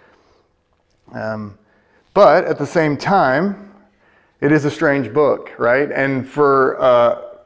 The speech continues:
to be included in the Bible, there was, there was even some, you know, some, a little bit of controversy to,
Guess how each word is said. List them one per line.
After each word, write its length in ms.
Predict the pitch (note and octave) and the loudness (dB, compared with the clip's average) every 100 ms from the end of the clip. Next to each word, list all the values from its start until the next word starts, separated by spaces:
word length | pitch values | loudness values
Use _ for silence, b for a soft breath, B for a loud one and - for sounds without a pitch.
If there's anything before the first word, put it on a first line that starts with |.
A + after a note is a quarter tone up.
| - - | -14 -4
to 80 | |
be 160 | D#3 E3+ | 0 0
included 420 | D3 F3 G3 G3+ | 0 0 0 2
in 140 | F3 D3 | 0 -2
the 80 | |
Bible, 480 | A#2 A#2+ D#3 E3+ C3+ | 0 0 0 0 0
there 140 | C3 C3+ | 2 2
was, 280 | C3+ C3 - | 0 -4 -6
there 160 | C#3+ C#3+ | 0 0
was 120 | C#3 | 0
even 240 | C#3+ C#3+ | 0 -2
some, 480 | C#3 C3+ C3 B2+ C3+ | -4 -4 -4 -6 -6
you 100 | C3 | -4
know, 200 | A#2+ A#2+ | -2 -4
some, 400 | A#2 B2 A#2+ A#2 b b b b b b - | -4 -8 -8 -10 b b b b b b -6
a 80 | B2+ | 0
little 220 | C#3 C#3 | 0 2
bit 120 | D3 | 0
of 80 | - | 0
controversy 720 | E3 D#3 D3 B2+ A#2+ B2+ A#2+ | -2 -2 -2 -2 -4 -4 -8
to, 280 | C3 B2 | -6 -8